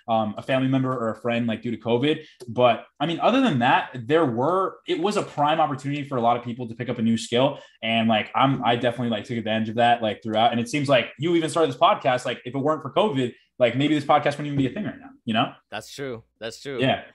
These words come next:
Speaker 2: That is definitely true. And I, I,
Speaker 1: Mm-hmm.
Speaker 2: I feel like I did, I have said that. Like, if it wasn't for,
Speaker 1: Mm-hmm.
Speaker 2: for po-, for co-, for covid,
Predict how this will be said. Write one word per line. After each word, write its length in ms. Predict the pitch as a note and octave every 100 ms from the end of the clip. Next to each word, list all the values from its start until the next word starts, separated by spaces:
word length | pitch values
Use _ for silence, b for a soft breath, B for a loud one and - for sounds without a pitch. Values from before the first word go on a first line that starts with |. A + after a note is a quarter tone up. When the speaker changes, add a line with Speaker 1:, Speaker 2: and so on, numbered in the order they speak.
| _
Speaker 2:
That 100 | B2
is 100 | C#3+
definitely 340 | B2 C#3+ B2+ A#2+
true. 360 | A2+ G#2+ G#2
And 160 | A#2 B2+
I, 100 | B2+ C3
I, 80 | C3
Speaker 1:
Mm-hmm. 140 | C3+
Speaker 2:
I 80 | B2+
feel 160 | B2+ D3+
like 120 | D3
I 60 | B2+
did, 220 | B2 C3
I 160 | A2+ A2+
have 240 | B2 B2+
said 240 | - G2+
that. 100 | F#2+
Like, 140 | G2 G2+
if 100 | A2+
it 80 | B2+
wasn't 300 | D3 C#3+ B2
for, 340 | B2+ A#2+ A2+
Speaker 1:
Mm-hmm. 60 | G#2
Speaker 2:
for 100 | A#2
po-, 320 | - B2 C3+ _
for 140 | - A2
co-, 380 | - A#2+ A2 - _ -
for 100 | A#2
covid, 420 | D3+ D3+ A#2 F#2+